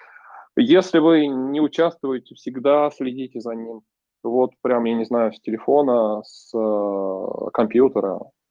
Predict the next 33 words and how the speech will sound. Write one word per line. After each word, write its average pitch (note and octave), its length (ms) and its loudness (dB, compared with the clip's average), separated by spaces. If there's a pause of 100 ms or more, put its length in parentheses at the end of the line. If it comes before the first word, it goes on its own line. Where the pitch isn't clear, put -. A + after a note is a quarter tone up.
Twitter, B2 420 0 (160)
обязательно B2 600 0
будьте B2 300 -2
в A2+ 60 -2
рынке, A#2+ 320 -4
потому A#2+ 200 -2
что, A2+ 240 -2 (480)
э, G#2+ 560 0 (240)
самое E3 420 2
главное, B2+ 520 -2
там, A2+ 260 -12
не C3+ 80 -4
упустить - 540 -8
идею, B2 540 -2
а A2 80 -4
упустить, C3+ 760 -6
э, A2+ 280 -2
тренд B2+ 340 2 (440)
или, C3 540 4
соответственно, B2+ 640 -4
не C3 180 -2
понимать C3+ 520 0
его. A2 260 -6 (760)
Всегда, A#2+ 380 2
соответственно, A#2 460 -2
читайте B2+ 400 0
новости G3 400 0
последние C#3 520 -4
хотя B2+ 340 -6
бы, A2+ 200 -10
следите A#2 840 -6
за A2 120 -2
трендами, C#3+ 720 2